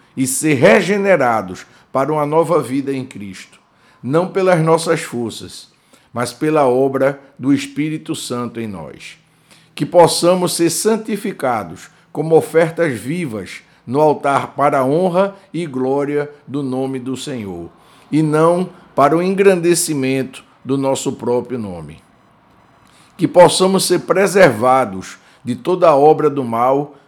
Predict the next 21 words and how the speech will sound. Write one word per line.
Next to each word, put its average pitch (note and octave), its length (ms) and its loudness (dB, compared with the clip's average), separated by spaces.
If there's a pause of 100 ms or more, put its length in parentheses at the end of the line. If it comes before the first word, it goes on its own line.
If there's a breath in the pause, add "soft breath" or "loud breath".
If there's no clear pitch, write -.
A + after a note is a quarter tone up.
pelo D#3+ 240 -2
poder D#3+ 460 -2
daquele C#3 480 -2
que - 180 -14
morreu, C3 760 -6 (120)
ressuscitou C3 1080 -4 (120)
e C#3+ 120 -6
está E3+ 320 -2
sentado D3 640 -4
à C#3+ 40 -2
direita B2+ 520 -6
de A#2 120 -10
Deus A2 280 -10
Pai. D#2 400 -12 (760 soft breath)
Que C3+ 120 -4
possamos E3 600 2
ser E3+ 140 4
aperfeiçoados F3 1300 0
em C#3+ 140 -8
nossas C#3+ 380 -6
provações B2+ 960 -6